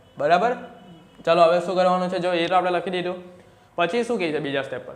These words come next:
કે મુખ્ય શ્રેણી, એટલે કે મુખ્ય શ્રેણી એટલે કયું? આપણું આ રકમવાળું, જો મેં અહીંયા કૌંસમાં લખ્યું રકમ,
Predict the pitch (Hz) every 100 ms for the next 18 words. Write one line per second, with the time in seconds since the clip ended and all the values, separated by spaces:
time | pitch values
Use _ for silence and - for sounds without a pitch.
0 | - - _ 208 214 190 165 220 226 233
1 | 226 202 170 127 151 180 190 208 190 175
2 | 214 220 214 214 214 233 190 202 196 196
3 | 180 208 208 196 185 185 196 190 185 175
4 | 185 185 170 160 160 196